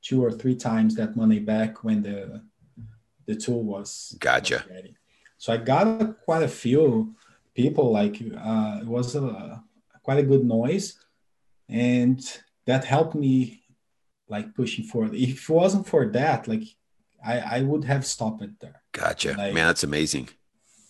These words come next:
Speaker 2: Yeah.
Speaker 1: And it was another year, like, that was November twenty seventeen. So it was all twenty eighteen, keep developing, developing, developing. And by the end of twenty eighteen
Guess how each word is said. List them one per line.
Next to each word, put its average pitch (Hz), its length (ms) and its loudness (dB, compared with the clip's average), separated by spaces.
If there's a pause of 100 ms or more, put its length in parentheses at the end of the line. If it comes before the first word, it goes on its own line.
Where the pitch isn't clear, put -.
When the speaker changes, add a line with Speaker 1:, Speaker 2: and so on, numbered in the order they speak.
(520)
Speaker 2:
Yeah. 73 300 2 (840)
Speaker 1:
And 107 160 2
it 120 40 0
was 147 140 4
another 170 280 6
year, 196 340 8
like, 104 320 0 (300)
that 123 240 2
was 156 120 4
November 147 560 2
twenty 127 200 0
seventeen. 120 680 -2
So 117 100 -4
it 113 80 -4
was 127 320 -2
all 202 640 4
twenty 175 320 0
eighteen, 175 680 -2 (640)
keep 135 220 -6
developing, 131 560 0
developing, 131 460 -4
developing. 147 540 -4
And 135 120 4
by 135 140 4
the 135 300 -2
end 202 120 4
of - 140 -2
twenty 127 280 2
eighteen 135 540 -4